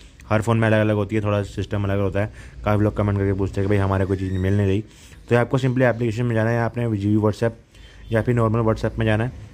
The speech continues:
तो यहाँ पर आप जाओगे, इसके बाद आपको यहाँ पर नोटिफिकेशन वाला जो ऑप्शन होता है आपका ये वाला, इस पर क्लिक करना है।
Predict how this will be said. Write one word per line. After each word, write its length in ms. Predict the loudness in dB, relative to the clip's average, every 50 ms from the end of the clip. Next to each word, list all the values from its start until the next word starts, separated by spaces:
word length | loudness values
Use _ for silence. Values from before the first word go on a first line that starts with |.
| -6
तो 60 | -2 0
यहाँ 140 | 2 4
पर 80 | 4 2
आप 100 | 2 2
जाओगे, 380 | 2 2 2 2 2 0 0 0
इसके 220 | -2 0 0 0
बाद 120 | 2 2 2
आपको 240 | 0 0 0 -2 0
यहाँ 180 | 0 0 0
पर 160 | -2 -4 -4 -6 -14 _ _ -20 _ _ _ _ _ _ _ _ _ _ _ _ _ _ 0
नोटिफिकेशन 540 | 2 2 2 2 2 2 2 2 2 2 0
वाला 200 | 2 2 2 2
जो 180 | 4 4 2
ऑप्शन 220 | 4 2 0 0 0
होता 200 | -2 0 0 -2
है 40 | -2
आपका 180 | -2 -2 -4
ये 200 | -2 0 0 0
वाला, 220 | 0 -2 -2 -4 -6 _ _ -20 -20 _ _ _ _
इस 140 | -8 -8 -4
पर 120 | -2 0 2
क्लिक 200 | 2 0 0 0
करना 240 | -2 0 0 0
है। 100 | -2 -4